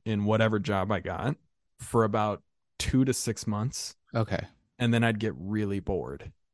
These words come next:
Speaker 2: Hmm.
Speaker 1: And I'm like, "I can do my job with my eyes closed," and I'm bored,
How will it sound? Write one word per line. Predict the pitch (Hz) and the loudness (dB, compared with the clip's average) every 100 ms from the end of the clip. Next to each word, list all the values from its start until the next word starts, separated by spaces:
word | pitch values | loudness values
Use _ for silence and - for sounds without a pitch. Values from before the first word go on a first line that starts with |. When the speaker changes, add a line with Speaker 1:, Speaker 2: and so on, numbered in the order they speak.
| _ | _
Speaker 2:
Hmm. | 117 95 | -2 0
Speaker 1:
And | 104 | 2
I'm | 110 | 0
like, | 107 98 98 - - | 0 -2 -4 -8 -4
"I | 107 98 | -4 -2
can | 107 | -2
do | 107 107 | 0 0
my | 107 | 0
job | 104 113 110 107 | 0 2 2 2
with | 107 | 0
my | 107 110 127 | 2 4 4
eyes | - | 4
closed," | 131 127 123 120 117 - - - - | 8 8 8 6 2 -4 -8 -10 -4
and | 107 104 | -2 0
I'm | 104 | 0
bored, | 87 87 - - | -2 -4 -8 -16